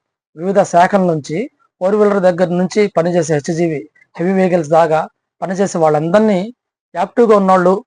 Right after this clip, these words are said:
ఈ కమిటీ ఆటో నగర్ సాధించుకుందాం అన్న తపన ఉన్న వాళ్ళందరినీ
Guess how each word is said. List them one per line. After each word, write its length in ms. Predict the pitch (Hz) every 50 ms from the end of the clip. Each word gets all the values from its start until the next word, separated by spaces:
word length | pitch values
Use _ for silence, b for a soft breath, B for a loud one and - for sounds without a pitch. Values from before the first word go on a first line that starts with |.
| _ -
ఈ 60 | 165
కమిటీ 380 | - - 170 185 185 180 208 202 202 202 202 196 190 196 196 - _ - 165
ఆటో 160 | 175 180 190
నగర్ 260 | 185 185 175 175 160
సాధించుకుందాం 600 | - 165 165 165 170 - - - 175 165 170 170 160
అన్న 120 | 160 151 139 -
తపన 220 | 147 165 - 180 175
ఉన్న 120 | 170 165
వాళ్ళందరినీ 420 | 165 156 156 156 175 175 180 208